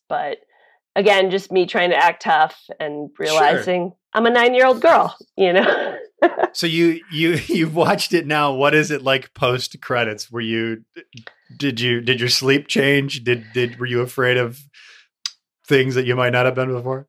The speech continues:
Speaker 1: I think my, because I'm currently an improviser, I think my, my brain was just, like, overly active with imagination. So I think anything that had the slight possibility,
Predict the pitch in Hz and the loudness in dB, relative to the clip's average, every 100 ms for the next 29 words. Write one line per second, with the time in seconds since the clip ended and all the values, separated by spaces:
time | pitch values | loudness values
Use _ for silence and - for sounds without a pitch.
0 | - 240 269 339 381 403 359 254 208 220 | -2 0 2 2 4 2 0 -2 -2 -4
1 | 208 240 214 220 214 214 208 185 180 _ | -2 0 2 2 2 2 0 -4 -8 _
2 | - 151 - - 196 240 226 180 170 170 | -14 -12 -12 -4 2 4 4 4 2 2
3 | 170 170 165 165 165 165 139 190 - 320 | 0 0 2 2 2 0 0 0 0 -2
4 | - 240 202 185 - 180 165 170 180 160 | -2 0 2 0 -8 -8 -6 -6 -8 -6
5 | 180 220 220 180 170 170 156 151 156 151 | 0 2 2 -2 -6 -10 -8 -4 -4 -4
6 | - _ _ _ _ _ _ _ _ _ | -16 _ _ _ _ _ _ _ _ _
7 | _ _ 208 233 247 220 220 202 185 180 | _ _ 4 6 6 6 6 6 6 6
8 | 180 185 165 165 160 160 143 147 147 143 | 4 0 -4 -4 -4 -2 -2 -4 -2 0
9 | 147 - 95 85 - 180 175 196 185 202 | 0 -4 -6 -8 0 2 4 0 0 2
10 | 226 254 269 254 220 185 180 190 170 170 | 2 0 -2 0 2 2 2 0 0 -4
11 | 170 - - 180 196 - - 208 208 202 | -8 -12 2 4 4 0 -6 -4 -4 -4
12 | 180 180 190 214 214 | 0 2 2 0 -4